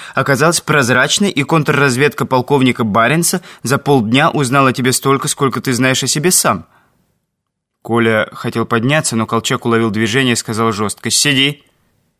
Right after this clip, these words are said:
Умел врать, умей и слушать. Почему взял документы Берестова?»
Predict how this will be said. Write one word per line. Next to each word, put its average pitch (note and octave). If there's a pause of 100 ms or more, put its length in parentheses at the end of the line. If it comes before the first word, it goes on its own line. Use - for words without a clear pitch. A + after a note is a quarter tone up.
(120)
Умел C#3
врать, C#3
умей C#3+
и -
слушать. - (1080)
Почему F#3
взял E3+
документы D3+
Берестова?» C3